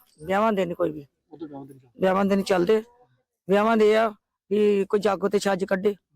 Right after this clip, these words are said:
Speaker 1: ਤੇ ਫਿਰ ਸਪੈਸ਼ਲ ਬਣਾ ਕੇ ਦੇਣਾ ਪੈਂਦਾ ਛੱਜ ਉਹਨਾਂ ਨੂੰ, ਉਹਨਾਂ ਨੇ ਪਾ ਕੇ ਥੋੜ੍ਹੀ ਬਹੁਤੀ,
Speaker 2: ਹੂੰ।
Speaker 1: ਉਹਨਾਂ ਦੋ ਰੰਗਾਂ ਦੀ ਲਾ ਦੇਈਦੀ, ਉਹਨਾਂ ਦੇ ਫੰਮਣ ਫੰਮਣ ਕੱਢ ਦੇਈਦੇ, ਸਿਆਣੇ ਬੰਦੇ
Speaker 2: ਕਿ-,
Speaker 1: ਕਰ
Speaker 2: ਕਿਤੇ ਜਿਵੇਂ ਹੁਣ ਲਵ ਮੈਰਿਜਾਂ ਹੋ ਗਈਆਂ ਨੇ ਜਾਂ ਮਤਲਬ ਬਾਹਰ ਜਿਹੜੇ ਉਹ ਚੱਲ ਗਏ ਨੇ, ਆ ਕੇ ਇੱਥੇ ਪਾਰਟੀ ਕਰਦੇ, ਉਹਦੇ ਨਾਲ ਵੀ ਕਿਤੇ ਨਾ ਕਿਤੇ ਜਾਗੋ ਦਾ ਜਾਂ ਇਹਨਾਂ ਪ੍ਰੋਗਰਾਮ ਦਾ ਫਰਕ ਪਿਆ?
Speaker 1: ਹਾਂ,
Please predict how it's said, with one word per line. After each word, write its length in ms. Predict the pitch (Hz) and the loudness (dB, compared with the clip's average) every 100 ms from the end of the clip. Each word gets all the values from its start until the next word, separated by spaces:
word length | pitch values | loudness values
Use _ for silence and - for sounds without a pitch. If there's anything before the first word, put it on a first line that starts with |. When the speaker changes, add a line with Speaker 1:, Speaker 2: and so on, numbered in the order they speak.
| 135 _ _ _ _ | _ _ _ _ _
Speaker 1:
ਤੇ 100 | - | 0
ਫਿਰ 100 | 190 | 0
ਸਪੈਸ਼ਲ 300 | 196 190 190 | 2 0 0
ਬਣਾ 220 | 196 196 190 | 2 2 2
ਕੇ 80 | |
ਦੇਣਾ 220 | 170 170 170 | 2 0 0
ਪੈਂਦਾ 200 | 165 180 | -2 -2
ਛੱਜ 260 | 170 165 | 0 0
ਉਹਨਾਂ 140 | 170 175 | 0 0
ਨੂੰ, 240 | 175 170 - | -2 -4 -4
ਉਹਨਾਂ 240 | 180 175 | 0 0
ਨੇ 80 | 170 | 0
ਪਾ 200 | 156 165 | -2 -2
ਕੇ 100 | 160 | -2
ਥੋੜ੍ਹੀ 220 | 165 170 | -2 0
ਬਹੁਤੀ, 220 | 165 165 | 0 -2
Speaker 2:
ਹੂੰ। 300 | 160 _ 147 135 - _ | -6 _ -20 -20 -20 _
Speaker 1:
ਉਹਨਾਂ 180 | 180 180 | 0 2
ਦੋ 200 | 175 175 | 4 2
ਰੰਗਾਂ 260 | 170 170 160 | 2 2 0
ਦੀ 80 | |
ਲਾ 180 | 170 160 | 0 2
ਦੇਈਦੀ, 320 | 160 165 170 - - _ _ - | 0 0 -2 -6 -16 _ _ -2
ਉਹਨਾਂ 100 | 185 | 0
ਦੇ 60 | 170 | 2
ਫੰਮਣ 260 | 170 190 | 2 2
ਫੰਮਣ 240 | 180 180 180 | 2 2 2
ਕੱਢ 160 | 175 | 0
ਦੇਈਦੇ, 300 | 160 165 165 | 0 0 2
ਸਿਆਣੇ 320 | 175 170 160 160 | 0 0 -2 -2
ਬੰਦੇ 220 | 156 156 | -2 -2
Speaker 2:
ਕਿ-, 60 | |
Speaker 1:
ਕਰ 120 | 208 156 | -2 -4
Speaker 2:
ਕਿਤੇ 280 | 247 262 | -2 2
ਜਿਵੇਂ 220 | 226 220 208 | 4 4 4
ਹੁਣ 140 | 214 | 4
ਲਵ 180 | 170 160 | 2 2
ਮੈਰਿਜਾਂ 360 | 180 165 143 | 2 0 0
ਹੋ 140 | 170 175 | 2 2
ਗਈਆਂ 220 | 143 151 | 2 2
ਨੇ 80 | 151 | 2
ਜਾਂ 280 | 151 151 156 | 2 2 2
ਮਤਲਬ 220 | 160 156 | 0 2
ਬਾਹਰ 280 | 151 165 160 | 2 2 2
ਜਿਹੜੇ 240 | 151 170 | 0 0
ਉਹ 260 | 214 170 180 | -2 -4 -4
ਚੱਲ 260 | 165 143 | -2 -2
ਗਏ 160 | 143 151 | -2 -2
ਨੇ, 100 | 160 | 0
ਆ 160 | 160 151 | 2 2
ਕੇ 60 | |
ਇੱਥੇ 120 | 156 165 | 2 0
ਪਾਰਟੀ 360 | 151 143 170 | 0 2 2
ਕਰਦੇ, 240 | 160 127 190 | 0 0 -2
ਉਹਦੇ 260 | 220 247 | 0 4
ਨਾਲ 220 | 262 240 | 4 4
ਵੀ 60 | 226 | 2
ਕਿਤੇ 200 | 220 196 | 0 0
ਨਾ 60 | 196 | 2
ਕਿਤੇ 160 | 202 | 2
ਜਾਗੋ 340 | 175 156 147 160 | 2 0 0 0
ਦਾ 120 | 165 | 2
ਜਾਂ 120 | 180 | 0
ਇਹਨਾਂ 180 | 185 196 | 0 0
ਪ੍ਰੋਗਰਾਮ 300 | 175 160 170 | 0 2 0
ਦਾ 60 | |
ਫਰਕ 180 | 160 147 | 0 -2
ਪਿਆ? 140 | 143 143 | -4 -2
Speaker 1:
ਹਾਂ, 360 | 208 196 165 | 0 0 -2